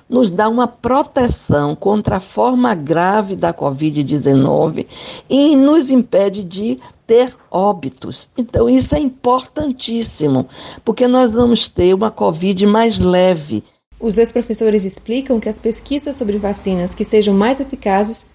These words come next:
Speaker 2: seguem sendo feitas em todo o mundo. À medida que elas avançam,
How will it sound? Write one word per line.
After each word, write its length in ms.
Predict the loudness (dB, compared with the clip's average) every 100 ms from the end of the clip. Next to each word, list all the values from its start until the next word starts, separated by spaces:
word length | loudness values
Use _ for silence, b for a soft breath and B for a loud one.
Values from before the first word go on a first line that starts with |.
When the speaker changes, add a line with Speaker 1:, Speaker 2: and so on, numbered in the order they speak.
| -12
Speaker 2:
seguem 420 | -2 0 2 0
sendo 320 | 0 0 -2
feitas 400 | 0 -2 -2 -2
em 80 | -2
todo 320 | 0 0 4
o 20 |
mundo. 280 | 4 2 -2 B B B 0
À 60 |
medida 300 | 2 4 2 2
que 100 | 2
elas 180 | 2
avançam, 520 | 2 2 2 2 0